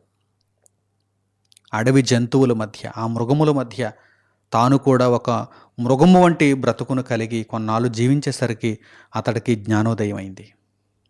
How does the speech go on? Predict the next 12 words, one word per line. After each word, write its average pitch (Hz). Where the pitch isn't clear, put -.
"నేను 117
కూడా 120
ఒక 117
ధూళి 117
వంటి 135
వాడనే, 107
నేను 143
కూడా 151
ఒక 151
పురుగు 151
వంటి 170
వాడనే, 127